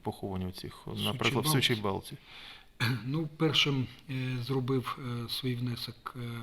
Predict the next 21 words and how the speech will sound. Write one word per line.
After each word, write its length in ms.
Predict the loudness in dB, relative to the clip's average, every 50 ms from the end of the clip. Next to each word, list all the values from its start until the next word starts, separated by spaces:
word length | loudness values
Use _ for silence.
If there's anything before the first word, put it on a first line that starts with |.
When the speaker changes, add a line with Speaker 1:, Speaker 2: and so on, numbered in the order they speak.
| -8 -10 -12 -14 -20 -18 -12
Speaker 2:
е, 40 | -10
Юр-, 320 | -8 -6 -6 -6 -6 -8 -10 -14 -12 -10
е, 40 | -8 -6 -6 -6 -6 -6 -6 -8 -8 -10 -10 -6
Микола 440 | -6 -6 -6 -4 -4 -4 -4 -4 -6
Писоцький. 680 | -6 -8 -8 -8 -8 -8 -8 -8 -10 -10 -10 -10 -14 -18 -20 -20 -20 -18 -18 -18 -18 -18 -18 -20 -20 -18 -12 -8
Е, 260 | -8 -6 -6 -6 -6 -8 -6 -4
виготовили 800 | -4 -4 -4 -4 -8 -8 -8 -8 -6 -6 -6 -6 -6 -8 -10 -10 -14 -20 -20 -20 -20 -18 -16 -10 -6
дерев'яний 520 | -4 -2 -2 0 -2 -2 -2 -4 -6 -6 -8
хрест, 540 | -6 -4 -4 -2 -2 -2 -4 -4 -10 -16 -18 -20 -20 -20 -20 -12 -10
один, 400 | -10 -6 -4 -2 -2 -2 -4 -6 -10 -16 -20 -20 -20 -20 -20 -20 -20 -20 -14 -8
його 260 | -4 -2 0 0 -2
спалили. 640 | -2 -4 -4 -4 -2 -2 -4 -4 -4 -4 -4 -4 -6 -10 -16 -20 -20 -20 -20 -20 -20 -20 -20 -20 -20 -20 -20 -20 -20 -20 -20 -20 -20 -20 -14 -10
Ну, 60 | -8
ми 180 | -6 -6 -6 -8 -12 -18 -20 -20 -18 -16 -16 -10 -4 -2
вночі, 420 | -2 2 2 2 2 2 0 -2 -2 -4 -4 -4 -4 -12 -18 -20 -20 -20 -16 -14
е, 60 | -12 -10 -8 -8 -8 -8 -10 -12 -14 -20 -20 -20 -20 -20 -20 -16 -8
там 200 | -4 -2 -2 -2
і 40 | -2
суміш 380 | -2 2 2 4 4 4 2 2
була 320 | 2 2 2 2 2 0
запальна, 640 | -2 -4 -4 -2 -2 -2 0 0 0 0 -2 -2